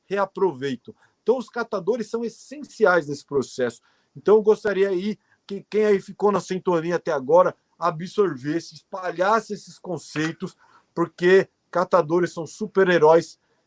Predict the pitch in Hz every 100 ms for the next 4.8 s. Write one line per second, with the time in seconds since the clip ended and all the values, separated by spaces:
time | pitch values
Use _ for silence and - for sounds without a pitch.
0 | _ - 165 175 170 - 170 175 175 185
1 | 170 143 151 175 156 _ _ _ - 160
2 | 170 156 156 170 170 139 131 107 98 _
3 | _ - 120 156 156 156 - 175 _ 170
4 | 175 - 170 160 147 151 190